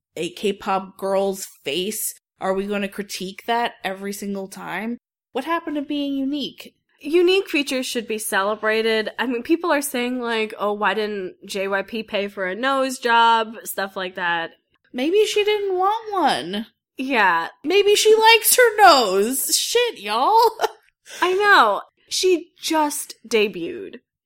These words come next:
Speaker 1: Yeah, not to mention that Chaeryeong is talented. She was almost a member of twice, the group that you guys also love so much. But she didn't win the competition. She almost won it, but she was almost a member of twice. She's talented.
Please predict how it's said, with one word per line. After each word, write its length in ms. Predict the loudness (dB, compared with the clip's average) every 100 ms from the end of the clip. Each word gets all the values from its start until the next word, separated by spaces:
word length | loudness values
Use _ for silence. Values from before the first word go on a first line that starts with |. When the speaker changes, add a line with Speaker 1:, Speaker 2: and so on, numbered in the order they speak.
| -6
Speaker 1:
Yeah, 400 | 0 2 0 -2
not 300 | -2 2 2
to 100 | 0
mention 440 | -2 -2 -4 -6 -8
that 180 | -10 -4
Chaeryeong 500 | 0 2 2 0 -4
is 300 | -4 -4 -10
talented. 800 | -6 -2 -2 -2 -6 -10 -12 -14 _ _
She 200 | -4 2
was 120 | 2
almost 380 | 2 0 -2 -2
a 60 | 0
member 340 | 0 0 0
of 260 | -2 -4 -6
twice, 580 | -6 -2 0 -2 -6 -6
the 100 | -6
group 300 | -4 -8 -10 -8
that 240 | -4 -4
you 100 | -4
guys 360 | -2 0 0 -4
also 380 | -4 -4 -4 -6
love 320 | -4 -6 -6
so 240 | -8 -10
much. 400 | -10 -14 -12 -12 -14 _ _ _
But 100 | -4
she 160 | -2 -2
didn't 340 | -2 -4 -4
win 240 | -2 -2 -2
the 60 |
competition. 720 | -4 -4 -6 -8 -8 -8 -10
She 240 | -12 -8 -6
almost 480 | -4 -4 -4 -8 -10
won 160 | -10
it, 160 | -8 -12
but 100 | -12
she 140 | -8 -6
was 120 | 0
almost 300 | 0 0 -2
a 60 | -2
member 220 | -2 -2
of 100 | -6
twice. 480 | 2 2 2 0 -2
She's 260 | 0 0
talented. 1000 | 2 2 2 0 0 2 4 4 2 -2